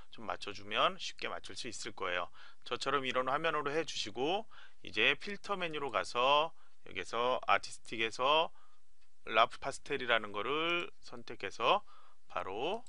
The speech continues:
거친 파스텔 효과를 지정을 해주세요. 그리고 이름도 바꿔놓을게요. 일 급 십삼 파일이었죠. 레이어 패널에서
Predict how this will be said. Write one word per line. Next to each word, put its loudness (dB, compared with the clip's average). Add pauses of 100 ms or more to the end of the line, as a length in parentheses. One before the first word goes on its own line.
(100)
거친 -6
파스텔 -6
효과를 0
지정을 -2
해주세요. -2 (300)
그리고 -4
이름도 0
바꿔놓을게요. 0
일 -4
급 -6
십삼 -2
파일이었죠. 0 (500)
레이어 8
패널에서 6